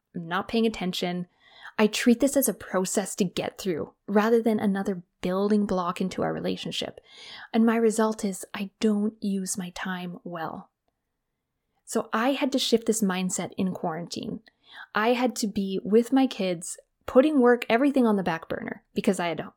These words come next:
pandemic school and whatever, and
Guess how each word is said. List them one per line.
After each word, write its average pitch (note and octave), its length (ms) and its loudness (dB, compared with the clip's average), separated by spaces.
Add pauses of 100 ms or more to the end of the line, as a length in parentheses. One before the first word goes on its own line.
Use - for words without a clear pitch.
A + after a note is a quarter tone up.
(240)
pandemic G3+ 540 4
school B3+ 380 4
and F3+ 200 -2
whatever, A#3+ 480 4
and F3 340 0